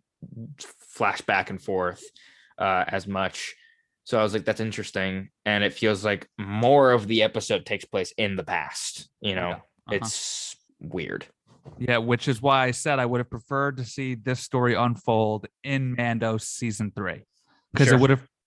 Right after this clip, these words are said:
Speaker 2: provided a nice break from what's going on in the main storyline and wouldn't have felt as cheap, right?
Speaker 1: Right.
Speaker 2: Boba was a character in that show. They could have kept him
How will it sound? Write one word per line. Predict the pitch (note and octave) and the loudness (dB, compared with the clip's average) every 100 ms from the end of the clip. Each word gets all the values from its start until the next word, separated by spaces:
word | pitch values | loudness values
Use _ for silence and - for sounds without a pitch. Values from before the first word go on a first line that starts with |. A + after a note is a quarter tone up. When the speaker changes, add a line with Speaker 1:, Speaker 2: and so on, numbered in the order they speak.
| - | 0
Speaker 2:
provided | C3 B2+ B2 A#2+ | 2 4 6 6
a | A2+ | 6
nice | B2 C3+ B2+ | 6 4 2
break | - D3 D#3 D3+ | 2 4 4 2
from | C3 A#2 A2+ - | 0 0 -2 -4
what's | A2+ A#2 | -2 -2
going | - A#2+ A#2 | 2 4 6
on | B2+ C3+ C3+ | 6 6 4
in | - A#2+ | 0 -2
the | |
main | A2+ A#2+ C#3 D3 | 0 0 0 0
storyline | D#3 D#3 D3+ D#3+ - _ _ | -2 0 0 -2 -4 _ _
and | - C3+ | -4 0
wouldn't | F3+ F#3+ | 2 2
have | D#3+ | 2
felt | F#3 E3 | 2 0
as | C3+ - | -2 -6
cheap, | - C4 - | -6 -6 -4
right? | G2 B2 F#3 _ A#2+ A2 - | -4 -4 -4 _ -16 -8 0
Speaker 1:
Right. | D#3+ G#3+ | 2 4
Speaker 2:
Boba | A3+ | 2
was | F#3 G#3 | 2 0
a | F3+ | -2
character | - G#3+ G3+ - D3+ | -4 0 0 0 -4
in | E3+ F#3+ | -2 0
that | G3 F3+ | 2 2
show. | - A#3+ | 0 0
They | D3+ D#3 | 0 -2
could | - | -2
have | F#3 - | -6 -6
kept | - F#3 | -6 -6
him | - | -6